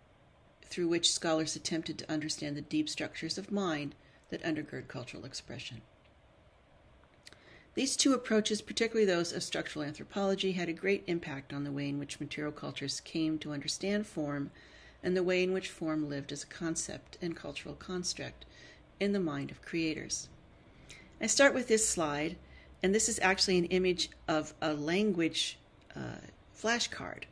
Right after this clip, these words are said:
that was designed for toddlers. And I just happened to come across it online many years ago, and it struck my fancy because it really does kind of gesture towards this idea of form, and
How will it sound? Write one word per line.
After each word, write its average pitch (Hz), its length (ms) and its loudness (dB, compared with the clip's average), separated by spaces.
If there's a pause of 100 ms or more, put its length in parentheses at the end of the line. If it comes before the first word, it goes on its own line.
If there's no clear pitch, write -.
(300)
that - 160 -6
was 147 180 -2
designed 151 400 -2
for - 100 -8
toddlers. - 720 -2 (500)
And 156 140 2
I 151 80 2
just 156 240 -2
happened 156 300 -4
to - 40 -10
come - 220 -6
across 147 340 -6
it - 140 -6
online 143 380 -2
many 143 160 -2
years 175 260 0
ago, 139 300 -2
and 156 80 2
it 359 80 0
struck 269 260 2
my 208 140 4
fancy 208 420 4
because 156 480 -4 (640)
it 202 140 2
really 226 240 8
does 180 520 4
kind 170 220 2
of 156 140 0 (320)
gesture 185 420 2
towards 151 380 -2
this - 240 0
idea 147 400 -2
of 143 80 -8
form, 147 580 -4 (480)
and 160 220 0